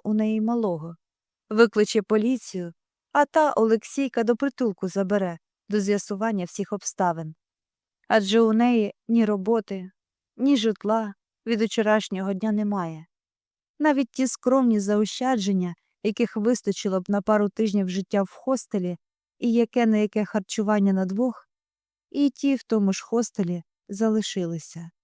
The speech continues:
Добре, що хоч сама вирвалася від п'яних донжуанів та втекла з сином на руках. А сумка з речами, куди сховала гаманець від гріха подалі,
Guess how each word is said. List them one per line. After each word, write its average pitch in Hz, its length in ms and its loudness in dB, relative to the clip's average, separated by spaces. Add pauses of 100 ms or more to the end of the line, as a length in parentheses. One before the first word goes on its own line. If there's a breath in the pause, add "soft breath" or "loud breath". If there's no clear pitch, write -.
(720)
Добре, 262 320 4
що 240 200 -2
хоч 254 240 -2
сама 247 520 0
вирвалася 190 640 -2
від 190 180 -4
п'яних 202 340 0
донжуанів 196 680 0 (380)
та 220 120 2
втекла 208 440 -2
з - 40 -10
сином 202 420 0
на 202 100 2
руках. 185 520 -8 (680)
А 247 140 0
сумка 254 420 -2
з 196 80 -2
речами, 214 640 -2 (360)
куди 214 260 0
сховала 202 460 0
гаманець 220 600 0 (320)
від 202 160 0
гріха 214 320 2
подалі, 180 540 -2